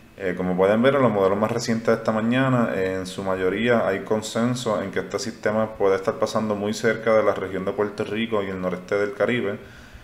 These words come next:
al igual que nuestros amigos allá en República Dominicana deben de estar pendientes de este sistema. Eh, vamos a ver los modelos de intensidad. Estos son los modelos de intensidad, como pueden ver.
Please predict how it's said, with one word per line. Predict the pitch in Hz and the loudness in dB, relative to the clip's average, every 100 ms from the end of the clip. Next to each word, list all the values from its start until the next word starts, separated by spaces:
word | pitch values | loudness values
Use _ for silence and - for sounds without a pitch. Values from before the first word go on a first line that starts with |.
| - - | -20 -10
al | - 85 | -6 -2
igual | 87 90 | 0 -2
que | 90 104 | 2 2
nuestros | 101 92 - 98 92 | 2 -2 -4 0 0
amigos | 92 92 90 98 | 0 0 -2 2
allá | 104 104 104 | 2 4 4
en | 104 | 2
República | 104 104 101 104 | -2 -2 0 0
Dominicana | 104 101 98 117 113 | 0 -4 0 2 4
deben | 101 95 | 2 0
de | 98 | -2
estar | - 98 - | 0 0 0
pendientes | 101 95 98 92 | -8 -6 -8 -4
de | 98 | -6
este | 95 101 | -4 -8
sistema. | 95 92 131 117 107 - - - - - - - - - | -8 -2 0 0 -2 -10 -18 -18 -20 -20 -20 -20 -20 -8
Eh, | 90 92 92 90 85 - - - - - - - - | -2 2 2 2 -2 -6 -18 -20 -20 -20 -20 -20 -10
vamos | 87 82 87 98 | -2 0 2 4
a | |
ver | 104 | 4
los | 107 104 | 4 4
modelos | 104 104 | 4 4
de | 104 | 2
intensidad. | 104 107 104 - 110 131 131 127 - | 0 -2 -2 0 2 4 2 0 -6
Estos | 90 - 101 101 98 | -8 0 2 4 2
son | - 101 | -2 -4
los | |
modelos | 101 101 101 | 0 0 0
de | 104 | -4
intensidad, | - 104 117 123 | -6 -8 -2 -2
como | 127 104 | 0 0
pueden | 95 92 78 | 0 0 2
ver. | 117 123 - - | 2 2 -2 -14